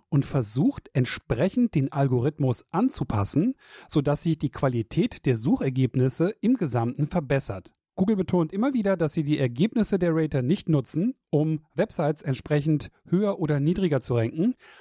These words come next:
sondern dass sie einfach im Gesamten versuchen, die Ergebnisse so auszuwerten, dass sich der Algorithmus in der Zukunft immer weiter verbessert. Die Richtlinien dienen als ideelles Ziel. Google möchte in der Zukunft Seiten ranken,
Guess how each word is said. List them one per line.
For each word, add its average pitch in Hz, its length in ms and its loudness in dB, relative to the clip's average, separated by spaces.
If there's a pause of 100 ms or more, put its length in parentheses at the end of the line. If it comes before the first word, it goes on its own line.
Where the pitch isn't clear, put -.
sondern 160 260 0
dass 165 160 -2
sie 175 160 -8
einfach 156 460 0
im 170 160 2
Gesamten 151 640 0
versuchen, 165 540 0
die 156 100 -4
Ergebnisse 143 600 0
so 160 220 2
auszuwerten, 131 920 0 (280)
dass - 180 -2
sich 147 160 -2
der 143 180 0
Algorithmus 139 720 0
in - 100 -4
der 127 140 2
Zukunft 170 640 -2
immer 214 360 0
weiter 135 360 2
verbessert. 127 640 -2 (260)
Die 147 220 4
Richtlinien 151 720 0
dienen 196 280 2
als 143 340 -2
ideelles 175 640 0
Ziel. 120 480 0 (260)
Google 208 220 0
möchte 175 260 0
in 151 80 0
der 143 140 2
Zukunft - 520 -4
Seiten 170 360 0
ranken, 135 440 0